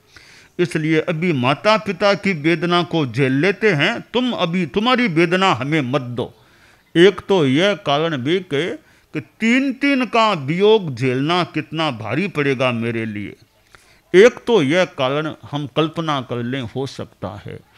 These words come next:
दूसरा कारण यह है कि राजघराना है, राजघराने में माता पिता का देहावसान हुआ है,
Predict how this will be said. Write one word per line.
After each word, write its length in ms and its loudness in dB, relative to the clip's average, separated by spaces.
दूसरा 600 2
कारण 460 2
यह 220 0
है 420 -6
कि 300 0
राजघराना 1120 2
है, 500 0
राजघराने 920 0
में 400 -4
माता 460 -6
पिता 380 -4
का 240 -2
देहावसान 840 -4
हुआ 400 -2
है, 400 -6